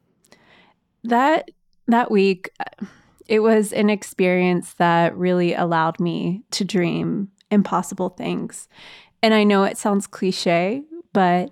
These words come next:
giving someone the ability to simply imagine a future when theirs is so uncertain,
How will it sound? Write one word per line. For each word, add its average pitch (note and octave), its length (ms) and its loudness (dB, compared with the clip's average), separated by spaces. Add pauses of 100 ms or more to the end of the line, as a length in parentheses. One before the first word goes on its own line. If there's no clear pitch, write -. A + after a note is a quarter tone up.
(120)
giving G#3+ 300 4
someone F#3+ 720 2
the F#3+ 140 0
ability F3+ 520 0
to G3+ 140 -8
simply F3+ 720 -2
imagine G3 880 2 (180)
a B3+ 60 -8
future B3+ 580 -2
when F#3 220 2
theirs F#3 300 0
is F#3 100 -6
so F3 240 0
uncertain, G3 800 0